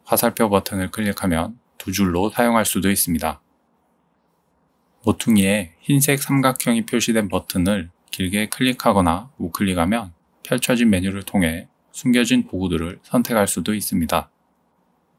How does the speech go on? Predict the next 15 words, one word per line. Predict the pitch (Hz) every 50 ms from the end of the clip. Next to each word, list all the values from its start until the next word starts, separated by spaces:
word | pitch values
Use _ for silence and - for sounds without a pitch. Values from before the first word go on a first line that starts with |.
| _ _ _ _ _ _ _ _ _ _ _ _ _ _ _ _ _ _ _ _ _ _ _ -
그리고 | - - 104 104 101 123 120 107
메뉴 | 92 92 104 117 127 123
표시줄 | - 151 143 127 143 139 131 139 135 127
아래에는 | 104 101 98 98 101 95 87 85 90 113 120 90 82 - _ _ _ -
도구별 | - 95 95 110 107 98 - 90 95 113 131
옵션을 | 123 110 101 - - 113 110 110 110
컨트롤할 | - - 117 104 - 123 120 117 113 107 101
수 | 98 - -
있는 | 107 92 87 87 107 123 117 87 90 -
옵션 | - - 82 - - 104 104
막대가 | 98 90 82 - - 82 80 87 90
자리하고 | - 90 87 85 85 80 80 85
있습니다. | 82 80 - - 95 82 80 78 76 76 _ _ _ _ _ _ _ _ _ _ _ _ _ _ _ _ _ _ _ _ _ _ _ _ _ _ _ _ _ _ _ _ _ _ _ _ _ _ _ _ _ _ _ _
화면의 | - - 147 151 160 156 156 147
오른쪽에는 | 139 135 127 135 127 - 123 110 101 101 120 127 98 82 82